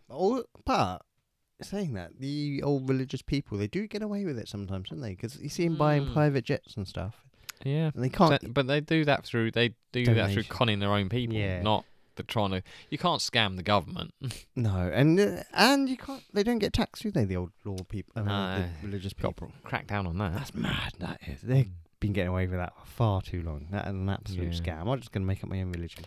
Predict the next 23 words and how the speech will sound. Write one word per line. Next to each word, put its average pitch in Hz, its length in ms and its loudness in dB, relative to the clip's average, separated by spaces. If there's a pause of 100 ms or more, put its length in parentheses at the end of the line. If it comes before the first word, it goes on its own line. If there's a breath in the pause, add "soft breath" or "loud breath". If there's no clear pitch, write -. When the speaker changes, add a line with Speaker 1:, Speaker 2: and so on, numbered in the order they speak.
Speaker 2:
It's - 140 -4
like 156 160 4
private 95 340 4
schools. 101 460 0 (360)
Speaker 1:
Yeah, 131 200 -4 (200)
well. 151 400 -2 (160)
Speaker 2:
Classed 101 360 2
as 98 80 -6
charities. 131 600 -2
It's - 200 -16 (840 loud breath)
hopefully 113 360 0
not 104 140 2
for, 185 160 0
again, 156 260 0 (160)
hopefully 101 240 -2
not 107 140 -2
for - 100 2
long. 101 180 0 (400 loud breath)
Um, 139 380 2 (340)
you 143 140 -2
know 175 260 4
how 123 440 4
s-, - 180 -10